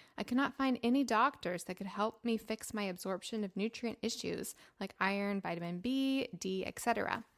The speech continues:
The normal things for people with celiac were not working for me, so I started doing my own research and testing." Yay, I'm an advocate of that,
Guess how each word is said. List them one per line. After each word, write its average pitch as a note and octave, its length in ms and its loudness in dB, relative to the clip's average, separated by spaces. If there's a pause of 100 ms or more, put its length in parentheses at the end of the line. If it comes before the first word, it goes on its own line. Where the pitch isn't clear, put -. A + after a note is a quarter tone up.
(920)
The A#3 80 6
normal C4+ 280 8
things B3+ 260 6
for A3+ 120 4
people G3 340 2
with F3+ 100 0
celiac E3+ 600 -4
were A#3 80 4
not A#3+ 240 6
working A#3 340 2
for G3+ 140 -6
me, F3+ 260 -2 (500)
so A3 360 4
I A#3 140 4
started B3 340 2
doing B3 240 4
my A#3+ 140 2
own G3+ 140 2
research F3 440 -4
and B3+ 120 4
testing." - 600 -2 (460)
Yay, - 240 -2
I'm F3 120 -6
an - 80 -6
advocate - 420 -6
of - 120 -6
that, D#3+ 140 -6